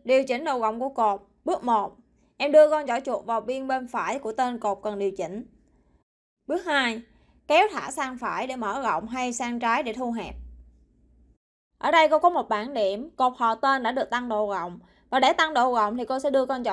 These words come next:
chuột vào đường biên bên phải của cột họ tên, tức là vào đường biên bên phải của cột B. Và em phải để ngay tên cột,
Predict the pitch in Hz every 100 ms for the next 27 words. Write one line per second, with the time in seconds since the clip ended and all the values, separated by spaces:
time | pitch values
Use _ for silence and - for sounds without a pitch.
0 | 214 254 214 - 214 220 220 220 247 254
1 | 240 254 240 208 196 262 254 202 190 202
2 | 247 247 233 226 _ _ _ _ _ _
3 | _ 311 381 330 262 247 233 240 233 240
4 | 240 269 269 247 240 226 269 269 226 247
5 | 247 233 226 _ _ _ _ _ _ _
6 | _ _ _ 269 277 294 302 277 269 233
7 | 226 330 302 294 285 277 269 269 262 214
8 | 202